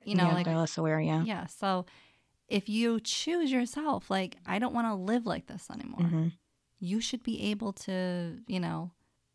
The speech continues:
Speaker 1: go. <laughs> I mean, and if a doctor can help you by, you know,
Speaker 2: Mm-hmm.
Speaker 1: prescribing something, or it's your choice. You're gonna sign the papers anyway for it.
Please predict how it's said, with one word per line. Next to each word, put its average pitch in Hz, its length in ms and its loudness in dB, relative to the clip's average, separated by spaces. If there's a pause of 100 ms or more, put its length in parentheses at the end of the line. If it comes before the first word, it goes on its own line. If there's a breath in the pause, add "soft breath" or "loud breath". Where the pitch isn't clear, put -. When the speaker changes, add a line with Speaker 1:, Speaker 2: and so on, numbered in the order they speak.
(140)
Speaker 1:
go. 208 360 2
<laughs> - 320 -6
I 185 160 0
mean, 185 420 -4 (460 soft breath)
and 208 100 4
if 208 140 4
a 202 80 2
doctor 196 400 2
can 214 160 0
help 180 320 0
you 226 120 0
by, 175 200 -2
you 170 140 -2
know, 180 120 6
Speaker 2:
Mm-hmm. 170 200 6 (180)
Speaker 1:
prescribing 180 560 -4
something, 214 420 -2
or 220 200 -4 (200)
it's 214 160 -2
your 320 140 6
choice. 294 520 2
You're 233 160 6
gonna 285 160 6
sign 262 200 6
the 226 80 0
papers 240 500 0
anyway 226 720 4
for 190 240 2
it. 220 220 -2